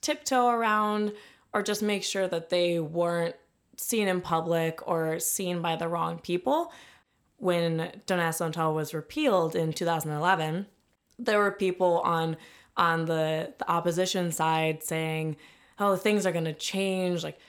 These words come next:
this is horrible, and, like, we're gonna figure out who, who's gay in the military." When in actuality, most people already knew, and no one cared. No one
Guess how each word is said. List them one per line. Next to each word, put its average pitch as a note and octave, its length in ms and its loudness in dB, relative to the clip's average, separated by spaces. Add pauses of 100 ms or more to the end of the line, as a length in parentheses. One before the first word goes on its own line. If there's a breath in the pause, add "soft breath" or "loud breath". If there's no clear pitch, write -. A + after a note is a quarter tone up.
(160 loud breath)
this F#3 180 -2
is E3 240 0
horrible, G3 960 2
and, D#3+ 180 -2 (840 loud breath)
like, E3+ 240 -6
we're G3 180 0
gonna F3 180 2
figure F#3 380 2
out F3+ 400 4
who, F3+ 560 2
who's G3 240 2
gay G3 280 4
in F#3+ 100 2
the F3+ 80 2
military." F3+ 800 0 (720 loud breath)
When B3 320 4
in B3 100 4
actuality, A#3+ 720 4
most G#3 480 0
people G3+ 480 0
already F3 380 4
knew, G#3+ 560 2 (600 loud breath)
and G#3+ 560 0 (760)
no G#3 240 0
one G#3+ 240 0
cared. E3 720 -4 (180)
No F#3+ 160 2
one F3+ 340 2